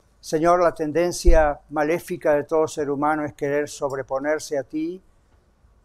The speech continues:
así como Satanás, aún en los cielos, quiso ser como tú y pasar arriba de ti. Y es lo mismo que los seres humanos tenemos en la naturaleza pecaminosa. Creemos saberlo todo. Creemos que si lo analizamos y lo criticamos y lo rechazamos,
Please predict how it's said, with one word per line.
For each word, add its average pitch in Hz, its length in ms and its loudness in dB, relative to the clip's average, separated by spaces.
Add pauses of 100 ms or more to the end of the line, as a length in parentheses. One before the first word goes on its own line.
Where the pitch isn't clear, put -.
así - 200 -4
como 170 220 0
Satanás, 156 640 0
aún 170 220 0
en 180 100 -4
los 175 160 -4
cielos, 180 360 0
quiso 156 320 -10
ser 151 240 -4
como 143 280 -4
tú 160 300 -2
y 160 40 -6
pasar 151 460 0
arriba 170 340 -2
de 151 80 0
ti. 139 340 -12 (760)
Y 165 160 2
es 196 80 4
lo 202 100 0
mismo 170 400 -2
que 147 140 -6
los 135 120 -6
seres 156 300 -6
humanos 147 340 -6
tenemos 151 480 -6
en 139 100 -6
la 135 80 -8
naturaleza 139 520 -6
pecaminosa. 131 800 -12
Creemos 170 480 -4
saberlo 160 460 -2
todo. 127 360 -8 (1000)
Creemos 160 420 0
que 165 140 -6
si 160 120 -10
lo 151 120 2
analizamos 165 880 0
y 143 160 -6
lo 139 160 -6
criticamos 165 880 -2
y 151 80 -8
lo 139 120 -4
rechazamos, 170 920 -2